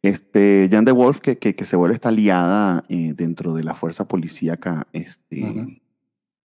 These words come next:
Speaker 1: de Peter, y, y que además un personaje femenino bastante, este, fuerte, porque una detective que, que, al menos en los ochenta, que obviamente eran bien machistas, este, logró ascender al grado de capitán.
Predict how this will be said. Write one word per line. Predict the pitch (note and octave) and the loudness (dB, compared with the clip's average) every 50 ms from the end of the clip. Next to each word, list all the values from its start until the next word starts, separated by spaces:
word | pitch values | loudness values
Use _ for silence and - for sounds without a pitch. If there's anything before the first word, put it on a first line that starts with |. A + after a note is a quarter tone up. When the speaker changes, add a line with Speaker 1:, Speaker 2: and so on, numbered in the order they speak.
| _ _ _ _ _ _ | _ _ _ _ _ _
Speaker 1:
de | - E2+ | -6 -6
Peter, | E2 _ A2+ G#2+ G2+ - - C3 E3+ G3+ - - _ _ _ _ _ _ _ _ _ _ _ _ _ _ _ _ - - _ | -4 _ 0 0 0 0 2 2 2 2 0 -4 _ _ _ _ _ _ _ _ _ _ _ _ _ _ _ _ -20 -6 _
y, | A#2 A2 G#2 G2+ G2 G2 G2 - - | 0 2 4 4 4 2 2 0 2
y | - D3+ C#3+ | 0 0 2
que | C#3 - A#2+ | 2 2 2
además | A2+ A#2+ C#3 C#3 B2 D3+ E3+ - | 4 4 2 2 0 0 -2 -2
un | B2+ | -2
personaje | G#2+ G#2+ - G2+ F#2+ F2+ F#2 | -4 -2 -2 0 -2 -2 -2
femenino | - - G#2 F2+ E2+ F2 F#2 G#2 G2+ | -2 -2 -2 0 0 2 2 0 0
bastante, | F2 F2 F2+ - D#2+ D2+ - F#2 F#2 E2 F2 | -2 -4 -6 -8 -10 -6 -4 -4 -2 -2 -6
este, | - - F2 E2+ | -6 -6 -8 -2
fuerte, | - A#2+ A2+ - - | -2 -2 -2 0 -4
porque | G#2 F#2 F#2 | -6 -4 -2
una | E2 - | 0 0
detective | G#2 G2+ - F#2 - - - F#2 E2+ E2+ F#2 G2+ G2+ F#2 E2+ D#2+ - | 0 0 -2 -4 -6 -4 -4 -2 0 0 2 2 2 0 0 -2 -6
que, | - E2 D#2+ D#2 | -8 -10 -10 -10
que, | - - E2 E2 D#2 D2+ B1+ B1+ C#2 | -8 -8 -6 -6 -6 -6 -8 -8 -8
al | D#2 D#2 | -6 -6
menos | D#2+ A#2+ E2 G2+ | -4 -2 -2 0
en | G2+ F#2 | 0 0
los | E2+ E2 | 0 -2
ochenta, | D#2+ - - E2+ E2 D#2+ F#2+ F#2 | -2 -4 -6 -6 -6 -4 -4 -4
que | F2 E2 | -4 -4
obviamente | D#2+ D#2 D#2+ E2+ F2 F2+ F2 - F#2 | -4 -2 -2 -2 -2 -2 -2 -2 -2
eran | F#2+ F#2+ | -2 0
bien | F#2+ F#2+ F#2+ | 0 0 0
machistas, | F#2+ F2+ - - G3 - - G#2 G2 | -2 -4 -4 -6 -8 -6 -6 -8 -8
este, | F#2 _ - E2+ D#2+ | -8 _ -8 -6 -4
logró | D#2+ D#2 D#2+ D#2 D2+ D#2 | -2 -2 -2 -2 -2 -4
ascender | F2+ - F2+ E2 E2 E2 D#2+ | -4 -4 -4 -2 -2 -2 -2
al | E2+ F2 | -2 -2
grado | F2 E2+ E2 E2+ F2+ | -2 -2 -2 0 -2
de | F2+ G2 | -2 -2
capitán. | - A2+ D3+ D3 D#3+ D3+ E3+ F#3 | -2 -2 0 0 0 -2 -2 -4